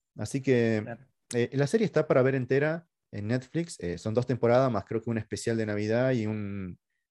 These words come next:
Speaker 1: em, y le-, bueno, y este, y este capítulo final de dos horas y media.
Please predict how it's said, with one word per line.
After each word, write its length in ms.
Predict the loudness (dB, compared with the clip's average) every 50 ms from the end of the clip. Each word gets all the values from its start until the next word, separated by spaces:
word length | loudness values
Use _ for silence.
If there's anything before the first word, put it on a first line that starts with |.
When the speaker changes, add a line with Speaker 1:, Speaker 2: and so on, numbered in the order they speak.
| _ _ _ _ _ -10
Speaker 1:
em, 680 | -6 -6 -4 -4 -4 -6 -6 -8 -10 -12 -12 -14 -14 -18 -12 _
y 100 | -6 -4
le-, 80 | -2 -2
bueno, 180 | -2 -2 -2
y 40 | -4
este, 180 | -4 -6 -8 -8
y 60 | -6
este 140 | -6 -6 -6
capítulo 280 | -6 -4 -4 -4 -2
final 180 | -2 -2 -2 0
de 60 | 0
dos 120 | 0 0 0
horas 120 | 0 0 0
y 40 |
media. 340 | 0 0 0 0 0 -2 -4